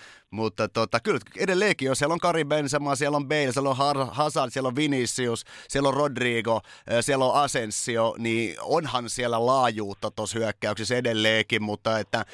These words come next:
se keskikenttä on se, mikä mua eniten arveluttaa, että Luka Modric, okei, viime vuonna oli taas aivan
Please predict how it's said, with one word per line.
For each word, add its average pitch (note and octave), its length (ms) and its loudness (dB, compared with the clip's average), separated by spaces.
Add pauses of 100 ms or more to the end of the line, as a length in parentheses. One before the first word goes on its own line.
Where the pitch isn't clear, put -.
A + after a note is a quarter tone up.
(220)
se B2+ 140 -2
keskikenttä B2 640 -2
on A#2+ 140 2
se, B2 100 0
mikä A#2+ 280 0
mua A#2+ 220 2
eniten A#2 360 0
arveluttaa, G#2 840 0
että G#2 260 -2 (200)
Luka C3+ 280 0
Modric, C3 440 0
okei, B2+ 320 0
viime B2+ 260 2
vuonna A2+ 320 0
oli A2+ 180 2
taas B2 320 -2
aivan A#2+ 360 0